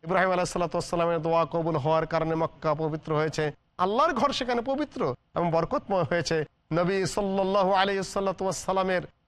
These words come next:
দোয়ায় মদিনাও আল্লাহ পাক নিরাপদ করেছেন, সেখানে সুন্দর করেছেন, সেখানে অভাব মোচন করে দিয়েছেন আল্লাহ পাক,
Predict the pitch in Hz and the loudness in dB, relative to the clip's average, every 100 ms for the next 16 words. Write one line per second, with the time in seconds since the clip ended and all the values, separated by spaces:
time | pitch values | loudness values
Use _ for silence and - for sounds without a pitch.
0 | _ 147 165 185 208 147 - _ _ 120 | _ -2 2 4 4 2 -4 _ _ -4
1 | 117 175 226 294 214 113 - _ - 160 | 0 2 2 2 2 -2 -8 _ -6 -2
2 | 170 147 156 139 151 156 175 185 - 156 | 0 2 0 0 0 0 0 -4 -2 -4
3 | 143 139 135 - - - 151 147 - 147 | 0 -2 -2 -10 -12 -6 -2 -2 -2 -2
4 | 139 135 160 143 147 - 143 135 - _ | 0 2 0 0 -4 0 0 -2 -8 _
5 | - 196 190 196 175 120 - _ - 156 | -4 -2 2 2 2 -2 -8 _ -2 -2
6 | 131 175 196 180 185 208 220 208 226 220 | 2 2 2 2 -2 0 -2 0 -2 0
7 | 226 233 226 208 208 185 180 | 0 0 0 2 0 2 0